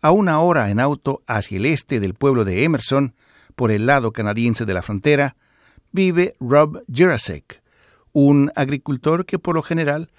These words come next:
prefiere mantenerse desconectado de la red de Internet, criando gallinas, vacas y caballos en un terreno junto a la frontera con Estados Unidos.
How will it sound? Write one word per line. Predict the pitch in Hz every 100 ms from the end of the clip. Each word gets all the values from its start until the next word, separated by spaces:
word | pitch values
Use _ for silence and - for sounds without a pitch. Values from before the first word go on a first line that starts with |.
| _ _ -
prefiere | 156 - 185 180
mantenerse | 160 143 151 160 147 151
desconectado | 147 135 147 135 - 190 175 101 - _
de | 113
la | 104
red | 107 127
de | 117
Internet, | 110 117 120 160 - - _ _ _
criando | - 156 170 170 165 160
gallinas, | 131 135 156 151 143 127
vacas | 120 113 139 - 104 139
y |
caballos | 139 143 143 156 165 - _ _ _ _ _
en | 202
un | 240
terreno | 196 143 139 143 147 -
junto | - 165 143
a | 160
la | 170
frontera | 190 160 117 110
con | 139
Estados | 113 - 101 85 -
Unidos. | 175 175 73 -